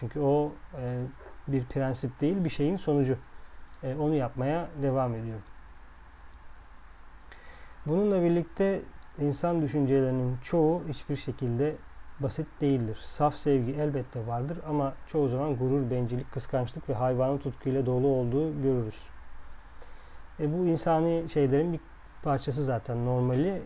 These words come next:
Yani bir iyi bir şey üretiyorsun ama içinde bencillik oluyor. Bir şey söylüyorsun, içinde has şevk, e, şehvet oluyor. Ya da başka birisine bir şey yaklaşıyorsun, içinde altta bir duygu oluyor.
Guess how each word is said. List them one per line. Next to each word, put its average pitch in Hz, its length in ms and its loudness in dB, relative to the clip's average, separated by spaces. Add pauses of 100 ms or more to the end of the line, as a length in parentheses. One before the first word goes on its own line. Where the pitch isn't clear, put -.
Yani 143 400 2
bir 147 220 4
iyi 156 220 6
bir 143 60 2
şey 151 180 4
üretiyorsun 139 480 4
ama 143 140 4
içinde 143 260 4
bencillik 139 420 2
oluyor. 127 260 2
Bir 135 40 -2
şey 160 180 2
söylüyorsun, 135 520 4
içinde 139 240 2
has 127 240 0
şevk, 131 280 2 (220)
e, 135 120 0
şehvet 131 400 0
oluyor. 113 300 -2
Ya 131 160 2
da 135 240 2
başka 139 280 2
birisine 151 260 4
bir 135 60 4
şey 160 160 2
yaklaşıyorsun, 143 840 0
içinde 147 340 -2
altta 131 300 2
bir 131 80 2
duygu 135 300 4
oluyor. 139 360 4